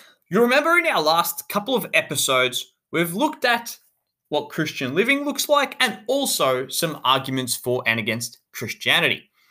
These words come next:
Today we are doing something a little bit different.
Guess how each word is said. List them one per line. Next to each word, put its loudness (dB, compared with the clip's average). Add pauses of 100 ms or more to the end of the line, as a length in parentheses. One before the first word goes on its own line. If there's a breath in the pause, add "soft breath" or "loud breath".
(380 soft breath)
Today 0
we 4
are 0
doing 2
something 0
a 2
little 0
bit -10 (240)
different. -2